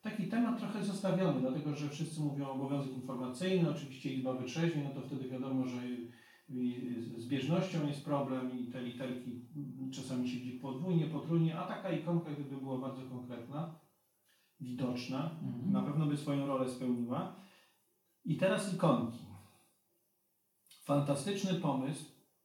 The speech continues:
Speaker 1: na to, żeby zrealizować obowiązek informacyjny, uproszczenie tego obowiązku i coś, n-, na co chyba wszyscy czekają, nawet czekają ci, którzy nie wiedzą, że czekają.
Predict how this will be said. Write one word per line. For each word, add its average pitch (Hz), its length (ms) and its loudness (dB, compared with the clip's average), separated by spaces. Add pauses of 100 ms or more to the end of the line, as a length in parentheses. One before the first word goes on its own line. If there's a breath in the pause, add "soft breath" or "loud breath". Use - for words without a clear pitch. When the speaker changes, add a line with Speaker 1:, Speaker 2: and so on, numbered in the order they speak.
(360)
Speaker 1:
na 151 200 4
to, 160 360 2
żeby 139 240 2
zrealizować 147 580 2
obowiązek 127 440 -2
informacyjny, 120 800 -4 (800 soft breath)
uproszczenie 160 1000 4 (500)
tego 139 260 2
obowiązku 131 880 0 (100)
i 156 120 0
coś, 202 520 -2
n-, 147 560 4
na 165 180 4
co 156 300 4 (600)
chyba 262 260 0
wszyscy 180 380 2
czekają, 165 440 4
nawet 165 520 4
czekają 170 380 6
ci, - 180 2
którzy 165 240 6
nie 151 120 8
wiedzą, 147 260 4
że 143 120 2
czekają. 117 380 -2